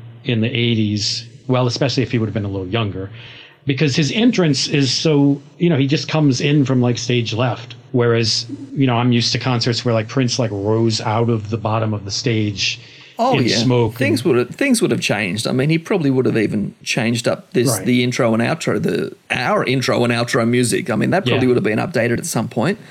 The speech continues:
Speaker 2: And then you think, what songs would he have been covering in, like, nineteen eighty-three? Like,
Speaker 1: <laughs>
Speaker 2: Hall and Oates? He
Speaker 1: Yeah.
Speaker 2: could have been, you know, it just blows your mind to
Speaker 1: Yeah.
Speaker 2: even think about what if he was still around, like, years later and, like, covering what we think now, like, you know, eighties, but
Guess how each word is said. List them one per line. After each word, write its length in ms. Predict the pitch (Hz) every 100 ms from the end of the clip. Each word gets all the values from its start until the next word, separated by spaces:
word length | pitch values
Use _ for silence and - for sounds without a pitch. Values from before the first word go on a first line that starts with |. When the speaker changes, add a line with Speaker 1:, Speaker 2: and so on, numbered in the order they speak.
| - - - - -
Speaker 2:
And 140 | - 156
then 140 | 170
you 100 | 175
think, 240 | 165 151 120 -
what 220 | 170 170
songs 500 | - 165 190 185 170
would 100 | 156
he 160 | 156 147
have 140 | 135
been 160 | 160 135
covering 480 | - 170 226 180 123
in, 100 | 113
like, 160 | 117
nineteen 460 | 143 127 127 139 139
eighty-three? 680 | 127 156 160 160 185 220 - - -
Like, 120 | 190 127
Speaker 1:
<laughs> 80 | 160
Speaker 2:
Hall 220 | 165 185
and 100 | 143
Oates? 300 | 160 247 -
He 80 | 196
Speaker 1:
Yeah. 60 |
Speaker 2:
could 100 | 269
have 60 | 247
been, 300 | 220 202 - -
you 80 | 311
know, 80 | 320
it 60 | 190
just 240 | 254 202
blows 260 | 214 226 202
your 100 | 180
mind 260 | 156 170
to 60 | 127
Speaker 1:
Yeah. 60 | 165
Speaker 2:
even 140 | 143
think 220 | - 160
about 260 | 151 117 98
what 200 | 131 143
if 360 | 139 110 - - _
he 140 | - 143
was 180 | 139
still 240 | - 160 147
around, 320 | 127 120 120
like, 220 | 113 113
years 280 | 131 120 120
later 320 | 120 120 120
and, 140 | - 123
like, 200 | - - _
covering 480 | 156 135 139 127 117 - -
what 220 | 139 -
we 180 | 135 127
think 200 | 147 104
now, 300 | 113 151 147
like, 240 | - - - - -
you 80 | -
know, 220 | 110 92
eighties, 340 | 131 135 113 127
but 220 | 104 -